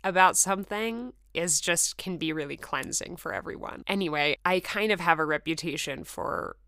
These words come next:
ranting. Th-, maybe that's surprising. I don't know. I feel like my, <laughs> my image on the internet's, like, very positive, which it,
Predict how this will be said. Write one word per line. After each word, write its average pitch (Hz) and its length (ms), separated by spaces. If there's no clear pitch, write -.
ranting. - 680
Th-, 196 120
maybe 247 280
that's 330 260
surprising. 175 920
I 180 80
don't 185 120
know. 175 100
I 151 80
feel 196 180
like 190 140
my, 156 340
<laughs> - 480
my 170 160
image 156 600
on 170 140
the 165 140
internet's, 151 500
like, - 180
very 147 420
positive, 180 760
which 180 320
it, 180 240